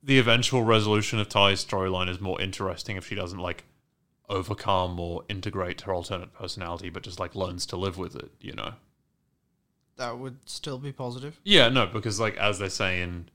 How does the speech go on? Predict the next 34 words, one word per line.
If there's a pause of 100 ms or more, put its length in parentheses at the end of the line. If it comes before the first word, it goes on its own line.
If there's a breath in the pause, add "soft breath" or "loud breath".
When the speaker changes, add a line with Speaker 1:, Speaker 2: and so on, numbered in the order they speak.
(800)
Speaker 1:
the,
the
point, (420)
at
least
as
I
understand
it,
of
the
book,
Doctor
Jekyll
and
Mister
Hyde,
is
not
that (800)
one
man
can
become
two, (100)
it's
that
two
men
can
become
one. (420)
And
that